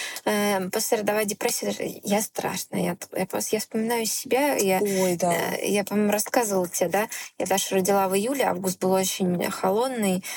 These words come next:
Speaker 1: Меня никто не предупредил, что женщина в родах расширяется и вплоть и до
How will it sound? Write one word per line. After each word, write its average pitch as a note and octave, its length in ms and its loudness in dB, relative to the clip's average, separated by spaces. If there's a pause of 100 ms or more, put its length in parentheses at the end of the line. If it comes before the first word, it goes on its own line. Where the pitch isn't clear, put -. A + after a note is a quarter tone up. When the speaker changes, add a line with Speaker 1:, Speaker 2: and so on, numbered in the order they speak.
(200)
Speaker 1:
Меня G3+ 120 4
никто A3+ 300 0
не G#3+ 120 2
предупредил, F#3 720 -2
что - 220 -4
женщина F#3 520 0
в F#3 180 -2
родах F3+ 520 -2
расширяется F#3 960 0
и - 200 -2
вплоть - 540 -2
и F#3+ 100 2
до F3 380 0